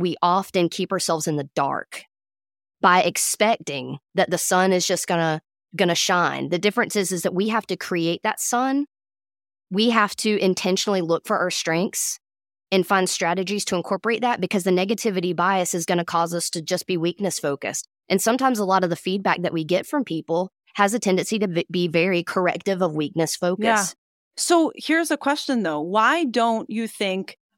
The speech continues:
Speaker 2: we as human beings take that additional step to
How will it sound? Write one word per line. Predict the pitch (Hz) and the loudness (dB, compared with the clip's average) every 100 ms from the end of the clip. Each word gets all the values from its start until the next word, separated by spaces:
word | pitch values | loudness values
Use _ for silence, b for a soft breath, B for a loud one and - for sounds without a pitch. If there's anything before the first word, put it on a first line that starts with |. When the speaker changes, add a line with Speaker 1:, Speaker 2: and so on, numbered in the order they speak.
| - | -4
Speaker 2:
we | 214 233 240 | -2 2 2
as | 214 | 0
human | 233 208 202 | 0 0 0
beings | 202 202 180 170 - | -2 -2 -2 -4 -4
take | - 214 | -6 -2
that | 220 196 | 0 0
additional | 185 196 190 208 196 190 | 0 -2 -2 0 2 0
step | - - 196 165 165 - | -2 -4 0 0 0 -6
to | - 196 185 180 | -4 0 0 -2